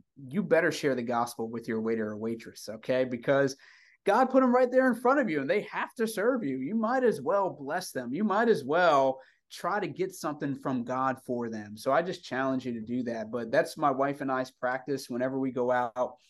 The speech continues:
Um, not only do we try to tip and be generous, but we try to hear a word of the Lord for that person. And, um, you know, we've had a lot of people in tears and crying and all kinds of awesome stuff. Um, but, but in this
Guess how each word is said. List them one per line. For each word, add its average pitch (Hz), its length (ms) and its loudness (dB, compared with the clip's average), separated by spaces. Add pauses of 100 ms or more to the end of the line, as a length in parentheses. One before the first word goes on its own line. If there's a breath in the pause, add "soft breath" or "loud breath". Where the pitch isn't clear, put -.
(260 soft breath)
Um, 120 220 -6
not 123 120 0
only 131 160 0
do 127 120 -6
we 123 80 -4
try 120 240 0
to 110 100 -4 (140)
tip 151 240 -4
and 127 100 -4
be 123 100 -4
generous, 123 460 -6
but 117 280 -4 (260 soft breath)
we 127 100 -6
try 143 220 0
to 135 80 2
hear 139 340 -2
a 120 60 0
word 123 480 -6 (480)
of 123 120 -2
the 120 80 -6
Lord 113 360 -2
for 117 100 -10
that - 220 -8
person. 113 500 -10 (540 soft breath)
And, 120 320 -2
um, 117 440 -4 (280)
you 131 80 -4
know, 120 160 2
we've 123 160 -2
had 135 140 4
a 123 60 2
lot 131 140 6
of 127 80 -2
people 143 280 -2
in 120 120 -2
tears 135 460 0
and 117 160 -6
crying 131 560 0
and 120 100 -6
all 127 160 4
kinds 127 300 -6
of 120 180 -4 (240)
awesome 131 340 0
stuff. 123 380 0 (100)
Um, 120 280 -2
but, 123 160 -2 (200)
but 131 200 -2
in 127 140 -4
this 151 280 -4